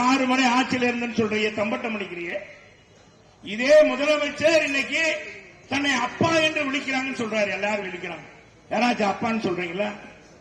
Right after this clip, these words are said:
நீங்க சொல்றீங்களா? அம்மா அப்பான்னு சொல்றீங்களா? உங்க வீட்டுல அசிங்கமா போயிடும். அம்மான்னு சொன்னா எப்படி இருக்கு? ஆ? எப்படி இருக்கும்?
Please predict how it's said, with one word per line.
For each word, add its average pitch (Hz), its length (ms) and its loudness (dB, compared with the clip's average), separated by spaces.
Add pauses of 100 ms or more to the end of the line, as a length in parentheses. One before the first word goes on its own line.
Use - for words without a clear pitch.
(440)
நீங்க 277 260 2
சொல்றீங்களா? 277 380 0
அம்மா 247 180 0
அப்பான்னு 269 360 -2
சொல்றீங்களா? 233 360 0
உங்க 214 180 0
வீட்டுல 233 260 -4 (1200)
அசிங்கமா 269 400 -4 (100)
போயிடும். 147 300 -10 (1000)
அம்மான்னு 269 640 0
சொன்னா 254 200 -2 (120)
எப்படி 202 260 2
இருக்கு? 160 240 -8 (1040)
ஆ? 175 40 -10 (2250)
எப்படி 277 280 -4
இருக்கும்? 190 300 -8